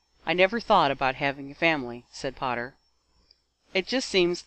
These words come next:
the kind of thing you only get one of. And Voldemort killed his.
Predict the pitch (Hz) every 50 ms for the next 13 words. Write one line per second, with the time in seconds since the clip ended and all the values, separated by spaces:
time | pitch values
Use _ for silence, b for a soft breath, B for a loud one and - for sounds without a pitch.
0 | _ - 170 - - 175 165 175 180 - - 160 147 143 143 147 156 - 160 160
1 | 175 180 175 - 151 147 - 156 156 165 151 131 120 117 113 - - _ _ _
2 | _ _ _ _ _ _ _ _ _ _ _ _ - 147 135 156 170 202 190 185
3 | 180 180 185 185 - - - 208 190 160 123 131 165 160 135 113 117 123 -